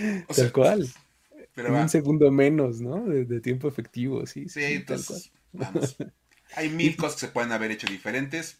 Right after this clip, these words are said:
Speaker 1: y ahí, ahí está. Tal vez pedir un volado distinto.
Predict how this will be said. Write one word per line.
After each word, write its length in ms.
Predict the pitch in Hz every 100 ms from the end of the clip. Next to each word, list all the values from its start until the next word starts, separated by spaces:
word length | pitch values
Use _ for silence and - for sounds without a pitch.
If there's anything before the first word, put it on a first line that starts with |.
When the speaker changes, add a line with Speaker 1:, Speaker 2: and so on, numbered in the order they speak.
| _
Speaker 1:
y 100 | 92
ahí, 180 | 104 107 -
ahí 120 | 151
está. 300 | 170 233 240 - _ - _ _ _ _ _ -
Tal 160 | 180
vez 120 | 190
pedir 240 | 196 175 185
un 100 | 165
volado 300 | 151 160 160
distinto. 580 | 139 135 160 147 202